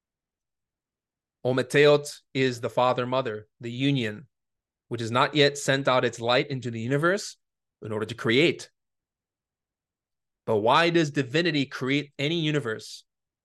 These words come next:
or unfold within the multidimensionality of our current being? It's because divinity does not know himself yet,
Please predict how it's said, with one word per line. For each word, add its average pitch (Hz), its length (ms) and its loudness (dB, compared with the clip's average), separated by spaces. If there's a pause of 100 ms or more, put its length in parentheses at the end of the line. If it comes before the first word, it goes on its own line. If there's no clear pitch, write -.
(320)
or 123 160 2
unfold 151 640 4
within 131 240 -2
the 127 60 -4
multidimensionality 127 1080 0
of 117 80 -4
our 117 160 -2
current 123 440 -6
being? 117 380 -8 (1200)
It's - 140 -14
because 101 440 -2
divinity 117 460 -2
does 110 180 -2
not 107 200 -4
know 107 280 -6
himself 107 640 -10
yet, 117 360 -6